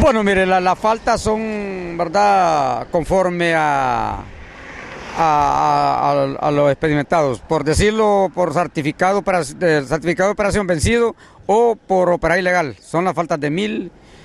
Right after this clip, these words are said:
eh, a doscientos y quinientos lempiras. Así es. Ustedes pueden ver, tenemos las, las esquelas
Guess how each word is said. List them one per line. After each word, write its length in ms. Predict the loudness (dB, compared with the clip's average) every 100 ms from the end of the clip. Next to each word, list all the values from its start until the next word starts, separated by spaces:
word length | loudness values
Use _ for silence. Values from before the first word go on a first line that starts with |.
| -18 -4
eh, 520 | 0 2 2 0 -2 -4
a 100 | -2
doscientos 720 | -2 -2 -2 0 0 0 0
y 280 | 2 2 0 -2
quinientos 320 | -2 0 0
lempiras. 340 | -2 -2 -4 -4 -10 -6 -4
Así 180 | 0
es. 160 | 0 -2 -6 -6 -4 -4 -2 0
Ustedes 240 | 0 0 0
pueden 200 | 0 0
ver, 160 | 0
tenemos 300 | -2 -4 0
las, 160 | 0 2
las 180 | 2 0
esquelas 640 | 0 0 0 0 -2 -10